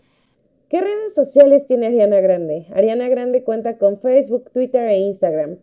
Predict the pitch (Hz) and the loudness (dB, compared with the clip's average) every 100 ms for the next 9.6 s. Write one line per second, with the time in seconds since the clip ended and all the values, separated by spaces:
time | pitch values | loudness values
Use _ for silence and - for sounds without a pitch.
0 | _ - 285 294 349 254 233 233 247 214 | _ 4 4 4 0 0 -2 -2 -2 0
1 | 185 185 185 220 220 226 220 214 214 185 | -2 -2 -4 -4 -4 -6 -4 -6 -4 -4
2 | 170 202 208 214 214 190 180 180 180 196 | -4 -4 -6 -4 -4 -6 -8 -6 -4 0
3 | 208 196 180 180 185 170 - 170 - - | 0 0 0 -4 -4 -8 -4 -6 -6 -16
4 | _ _ _ _ - 214 214 214 214 214 | _ _ _ _ -8 -6 2 2 2 0
5 | 247 254 262 247 233 220 208 202 214 208 | -2 -2 -2 -2 -2 -4 -6 -6 0 0
6 | 190 _ - 190 196 233 247 226 208 233 | 0 _ -6 -2 -2 -2 -4 -4 -6 -6
7 | - _ _ _ - 247 240 226 226 254 | -12 _ _ _ -4 -2 -2 -2 0 -2
8 | 233 254 240 226 214 214 214 _ _ - | 0 -4 -2 -2 -2 -4 -10 _ _ 0
9 | 196 185 202 202 208 262 | 0 2 4 6 4 -2